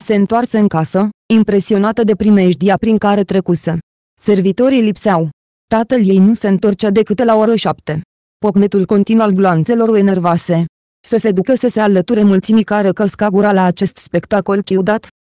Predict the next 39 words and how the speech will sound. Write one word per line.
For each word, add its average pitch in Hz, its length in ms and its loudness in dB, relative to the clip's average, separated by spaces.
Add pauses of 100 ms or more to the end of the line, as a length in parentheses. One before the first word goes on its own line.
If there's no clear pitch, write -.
Ar 208 100 0
fi 208 160 -2
vrut 226 220 -2
să 240 140 -4
vină 214 220 2
Spiche. 170 440 -6 (420)
Dar 190 180 0
Spiche 214 340 -4
era 214 220 2
când 214 220 2
în 208 100 4
linia 208 300 2
de 202 100 0
foc, 214 300 -4 (260)
când 202 160 4
de 208 80 2
la 190 120 2
telefon, 202 540 2 (240)
dictând 226 340 -2
cu 208 120 -4
viteza 208 400 0
unei 214 220 4
mitraliere 196 580 2
fraze 202 300 -2
stenografului 214 760 0
de 202 100 2
la 196 140 2
ziar. 175 360 0 (440)
Întâmplarea 220 580 2
era 202 200 2
atât 196 300 -2
de 214 120 0
fantastică, 208 800 0 (240)
atât 214 280 -2
de 196 100 0
complet 190 440 -2
lipsită 196 460 -2
de 190 120 2
logică, 202 540 0